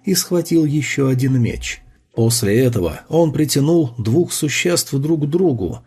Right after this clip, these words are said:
и их мечами проткнул им тела. Ужасная сила почти раздавила броню.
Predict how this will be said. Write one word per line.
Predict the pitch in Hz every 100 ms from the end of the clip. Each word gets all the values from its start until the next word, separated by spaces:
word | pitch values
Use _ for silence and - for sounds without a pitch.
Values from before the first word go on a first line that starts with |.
| -
и | 180
их | 175 -
мечами | 135 117 - 190 123 82 - -
проткнул | 185 175 - 160 160
им | - 151 139
тела. | 131 143 131 92 80 - _ _ _ _
Ужасная | 101 98 135 123 - 107 92
сила | - 156 139 92 - - -
почти | 175 - - 170 156
раздавила | 151 135 143 127 123 117
броню. | 113 110 98 87 -